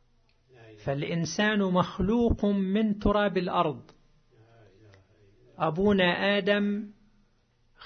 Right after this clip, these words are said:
خلقه الله تعالى من تراب،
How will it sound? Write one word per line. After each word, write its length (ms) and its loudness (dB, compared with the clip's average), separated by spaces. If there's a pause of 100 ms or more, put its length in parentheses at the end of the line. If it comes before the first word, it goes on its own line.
(140)
خلقه 600 4
الله 560 4
تعالى 720 0
من 320 -4
تراب، 500 0